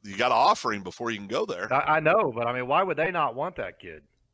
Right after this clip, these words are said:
Speaker 1: Well, that's what I'm saying. It might be a deal where the young man needs to go the route of juco for whatever reason for a year or two. I mean, who knows? I mean, there could be a variety of reasons, but, but I think when you look at the quality of the kids that got away, the Williams kid, I,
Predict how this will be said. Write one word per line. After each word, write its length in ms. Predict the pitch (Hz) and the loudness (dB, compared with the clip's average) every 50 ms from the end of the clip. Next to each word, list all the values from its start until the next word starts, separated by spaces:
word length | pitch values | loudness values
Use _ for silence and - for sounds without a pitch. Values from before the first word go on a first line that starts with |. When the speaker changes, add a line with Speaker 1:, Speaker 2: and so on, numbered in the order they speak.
| _ _ _ - - _ _ _ | _ _ _ -20 -20 _ _ _
Speaker 1:
Well, 120 | - 139 147 | -2 0 2
that's 180 | 165 170 - | 2 2 2
what 120 | 180 175 165 | 2 2 2
I'm 100 | 151 127 | 2 0
saying. 260 | - 175 170 160 131 | -2 -2 0 0 0
It 80 | 120 123 | 0 0
might 220 | 131 135 143 139 | 0 0 0 0
be 80 | 143 143 | 0 0
a 40 | |
deal 220 | 127 131 139 139 143 | 2 2 2 2 2
where 100 | 139 135 | 2 0
the 60 | 127 | 0
young 180 | 127 135 135 135 | 0 -2 -2 -2
man 200 | 135 135 127 123 | -2 -4 -2 -2
needs 240 | 127 135 131 113 | -4 -6 -6 -8
to 80 | - 123 | -10 -6
go 160 | 117 131 131 | -2 -2 0
the 100 | 123 117 | 0 0
route 320 | 110 117 117 120 120 123 120 | 0 2 2 4 4 2 2
of 220 | 117 110 101 95 | 0 -2 -4 -8
juco 520 | 92 101 123 139 - - 117 104 95 90 | -8 -8 -6 -6 -4 -2 0 0 -2 -2
for 220 | 87 - - 104 101 | -6 -8 -8 -6 -2
whatever 340 | 98 104 101 101 98 95 98 | 0 0 0 0 -2 -2 -4
reason 360 | 98 101 101 92 87 95 92 | -4 -6 -6 -8 -10 -14 -16
for 200 | - - 104 95 | -16 -12 -12 -10
a 60 | 95 | -10
year 200 | 92 92 92 92 | -8 -6 -6 -6
or 40 | 87 | -8
two. 320 | - - 101 92 90 87 | -8 -10 -10 -8 -8 -8
I 40 | 90 | -10
mean, 220 | 95 95 95 92 - _ - - - - - - | -10 -12 -14 -14 -16 _ -20 -20 -20 -20 -6 0
who 160 | 185 190 170 | 0 2 4
knows? 400 | 151 147 123 107 101 101 95 110 | 4 2 2 2 0 -2 -2 -4
I 40 | 110 | -2
mean, 120 | 113 117 | 0 0
there 100 | 120 117 | 0 0
could 160 | - - 117 | -2 -2 -2
be 80 | 120 123 | 0 0
a 60 | 117 | 0
variety 380 | 98 104 110 110 113 107 101 98 | 2 2 2 2 2 2 0 -2
of 120 | 90 92 | -4 -4
reasons, 460 | 110 131 127 107 90 98 95 92 - | -6 -6 -6 -6 -8 -12 -12 -14 -14
but, 260 | - 98 98 95 - - _ _ _ _ _ _ _ _ _ | -12 -8 -8 -8 -8 -10 _ _ _ _ _ _ _ _ _
but 100 | - 127 | 0 2
I 100 | 131 131 | 2 2
think 280 | - 170 165 160 - - - - - | 2 2 2 2 0 -4 -14 -12 -8
when 140 | 131 127 123 | -4 -2 2
you 120 | 123 123 | 2 4
look 140 | 135 160 160 | 4 4 2
at 80 | 180 | 0
the 80 | - - | -2 -4
quality 460 | - - 135 135 139 147 143 135 139 | -4 0 2 4 4 4 4 2 0
of 60 | 127 | 0
the 40 | 117 | -2
kids 300 | - - 139 135 127 113 | -4 0 2 2 2 0
that 100 | 117 117 | -2 -2
got 200 | 110 123 127 123 | 0 2 2 4
away, 260 | 120 123 123 123 120 | 4 4 4 4 2
the 80 | 113 107 | 2 0
Williams 420 | 101 117 127 131 131 127 117 - | 0 2 2 2 2 0 -2 -4
kid, 220 | - - 135 127 117 | -4 -2 -2 0 0
I, 80 | 110 | 0